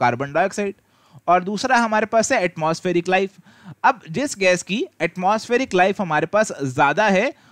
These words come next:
वो हमारे लिए ज्यादा डेंजरस है, वो ज्यादा हमारे ऊपर ग्लोबल वार्मिंग करेगा, ग्रीनहाउस इफेक्ट ज्यादा करेगा।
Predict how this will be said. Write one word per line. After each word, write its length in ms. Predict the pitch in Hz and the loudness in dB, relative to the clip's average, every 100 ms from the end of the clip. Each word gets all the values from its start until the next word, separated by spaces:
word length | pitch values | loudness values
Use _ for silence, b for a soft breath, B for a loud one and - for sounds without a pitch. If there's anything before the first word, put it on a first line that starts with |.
| b | b
वो 120 | 190 | -2
हमारे 340 | 240 175 175 180 | 0 2 0 0
लिए 180 | 247 214 | 0 0
ज्यादा 360 | 151 147 180 | 2 2 4
डेंजरस 460 | 170 143 139 156 156 | 2 0 0 -2 -2
है, 60 | 247 | -2
वो 160 | 240 | 0
ज्यादा 360 | 185 143 147 185 | 2 2 4 2
हमारे 320 | 170 139 135 139 - | 0 -2 -2 -4 -8
ऊपर 340 | 147 156 233 294 B 175 _ - | -8 0 0 0 B -20 _ -12
ग्लोबल 360 | 143 175 190 196 | 0 2 4 4
वार्मिंग 320 | 170 156 160 | 2 0 0
करेगा, 380 | 165 196 214 247 | 2 4 4 4
ग्रीनहाउस 440 | 175 151 151 143 | 2 -2 -4 -8
इफेक्ट 240 | 160 165 | -6 -4
ज्यादा 400 | 127 117 127 240 226 _ - | 0 2 4 2 2 _ 2
करेगा। 360 | 170 131 110 | 2 4 0